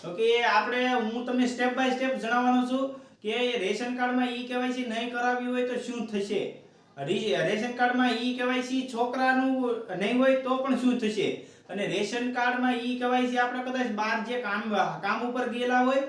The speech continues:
તો એનું નહીં હોય તો શું થશે. તો આ વીડિયોમાં step by step પૂરી માહિતી આપેલી છે, તો વીડિયો તમે આખો જોઈજો. અને જ-, તમારે જો રેશન કાર્ડમાં ઈ, ઈ કેવાયસી તમે કરાવ્યું છે અને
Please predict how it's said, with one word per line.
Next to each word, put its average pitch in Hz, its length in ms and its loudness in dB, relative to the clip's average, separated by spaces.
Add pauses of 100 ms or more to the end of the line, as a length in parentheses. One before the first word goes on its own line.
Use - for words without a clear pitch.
(260)
તો 180 60 -10
એનું 233 420 0
નહીં 220 220 -2
હોય 247 160 0
તો 247 80 -4
શું 240 320 -4
થશે. 214 340 -2 (840)
તો 180 60 -8 (680)
આ 220 180 2
વીડિયોમાં 262 720 0
step 254 340 2
by 262 120 4
step 262 240 2 (580)
પૂરી 277 160 -2
માહિતી 254 360 4
આપેલી 226 320 -2
છે, 226 100 -4
તો 220 140 -6
વીડિયો 226 280 0 (400)
તમે 247 180 0
આખો 226 300 0
જોઈજો. 214 300 2 (400)
અને 226 280 -2 (180)
જ-, 190 420 0
તમારે 247 340 0
જો 247 160 0
રેશન 220 320 -2
કાર્ડમાં 254 420 2
ઈ, 233 320 -6 (240)
ઈ 240 160 -6
કેવાયસી 247 320 0
તમે 254 200 0
કરાવ્યું 247 580 2
છે 214 220 0
અને 208 340 -2